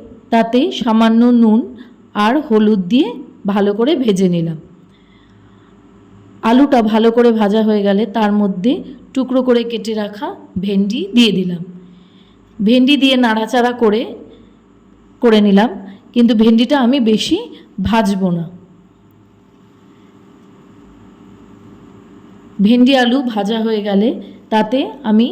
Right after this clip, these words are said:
আহ, পেস্ট দিয়ে দিলাম, যেটা হচ্ছে আদা, পেঁয়াজ এবং কাঁচা লঙ্কার পেস্ট। এর মধ্যে জিরে গুঁড়ো,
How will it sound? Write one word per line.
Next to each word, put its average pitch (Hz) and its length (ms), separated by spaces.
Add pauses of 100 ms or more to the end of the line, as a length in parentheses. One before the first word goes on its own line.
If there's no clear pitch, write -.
আহ, - 1000 (100)
পেস্ট 262 380
দিয়ে 226 220
দিলাম, 220 320 (380)
যেটা 220 300
হচ্ছে 269 420 (500)
আদা, 220 340 (480)
পেঁয়াজ 226 480
এবং 226 460
কাঁচা 220 300
লঙ্কার 226 400 (100)
পেস্ট। 185 320 (2000)
এর 240 160
মধ্যে 247 340
জিরে 214 340
গুঁড়ো, 240 320